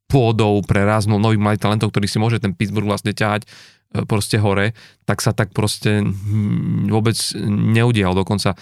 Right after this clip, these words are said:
niektorí hráči sa vrátili radšej hrať do Európy a nechceli hrať vlastne na farme Pittsburghu, lebo zistili, že hore sa nevedia veľmi pretlačiť a že ale ani v tým klu-, tom klube nezažívajú úspechy, že,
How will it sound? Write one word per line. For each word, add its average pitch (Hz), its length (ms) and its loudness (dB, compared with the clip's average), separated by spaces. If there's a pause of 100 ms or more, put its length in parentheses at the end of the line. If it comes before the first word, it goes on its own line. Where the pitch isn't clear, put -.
(240)
niektorí 107 320 0
hráči 104 320 0
sa 107 160 0
vrátili 107 580 0 (220)
radšej 107 400 0
hrať 113 240 0
do 104 100 0
Európy 110 540 0
a 101 80 0
nechceli 107 400 0
hrať 104 260 0
vlastne 101 480 0 (460)
na 107 100 2
farme 110 300 0
Pittsburghu, 104 480 0 (260)
lebo 104 160 0
zistili, 113 380 0
že 107 160 0
hore 120 240 2
sa 113 100 -2
nevedia 101 380 2
veľmi 101 260 2
pretlačiť 110 640 -2 (340)
a 107 140 4
že 110 160 2
ale 104 240 2
ani 110 160 0
v 117 100 -2
tým 107 60 0
klu-, 113 240 -2
tom 113 160 2
klube 139 160 2
nezažívajú 107 480 2
úspechy, 107 480 -2
že, 92 120 0